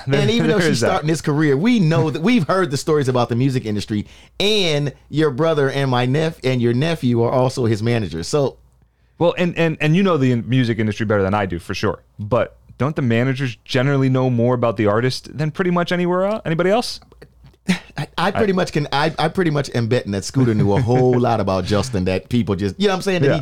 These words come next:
Speaker 1: just, 'cause he helped develop it.
Speaker 2: Right.
Speaker 1: You know? Okay. So, so now we move to nineteen ninety-six. R. Kelly gets married. Marries dancer, choreographer Andrea Lee in a private ceremony. December nineteen ninety-six.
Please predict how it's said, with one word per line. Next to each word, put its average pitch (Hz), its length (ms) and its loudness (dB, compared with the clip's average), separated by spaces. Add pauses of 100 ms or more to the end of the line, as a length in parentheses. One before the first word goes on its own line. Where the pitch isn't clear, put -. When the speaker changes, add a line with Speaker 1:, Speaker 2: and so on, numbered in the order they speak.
(120)
Speaker 1:
just, 135 100 -4 (180)
'cause 226 140 2
he 240 120 4
helped 208 200 2
develop 214 380 0
it. - 180 -12
Speaker 2:
Right. 117 160 0 (360)
Speaker 1:
You 170 120 2
know? 135 180 0 (220)
Okay. 311 320 0 (180)
So, 220 300 0 (340)
so 262 300 0
now 262 220 0
we 285 60 0
move 240 140 0
to 202 80 -2
nineteen 160 320 0
ninety-six. 131 640 -2
R. 190 140 0
Kelly 170 260 0
gets 135 180 -4
married. 78 320 -8 (280)
Marries 143 300 -2
dancer, 156 340 -4
choreographer 147 800 0 (360)
Andrea 151 440 0
Lee 151 320 0
in 117 80 0
a 101 40 -4
private 127 340 -2
ceremony. 95 540 -2 (460)
December 233 640 0
nineteen 175 560 0
ninety-six. 143 760 -2